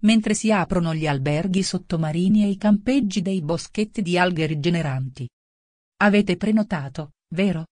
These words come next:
Per lui, pazzi per il fai da te ma stranamente pasticcioni, passate la serata dopo il lavoro a tentare riparazioni improbabili. Fareste meglio a contattare un artigiano del mestiere.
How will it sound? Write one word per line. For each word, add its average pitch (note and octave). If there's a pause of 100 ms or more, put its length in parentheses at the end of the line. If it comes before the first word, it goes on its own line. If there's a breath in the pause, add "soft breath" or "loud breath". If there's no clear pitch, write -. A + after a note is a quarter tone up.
(540)
Per E3+
lui, D3 (220)
pazzi D#3
per G3
il F3+
fai G3
da E3+
te G3
ma D3+
stranamente G3
pasticcioni, D3 (200)
passate A3
la G3
serata G3+
dopo F3+
il D#3+
lavoro C3+
a D3
tentare F#3
riparazioni E3
improbabili. C#3+ (760)
Fareste G3
meglio F#3+
a F3
contattare F#3+
un F#3
artigiano D#3+
del E3
mestiere. C3+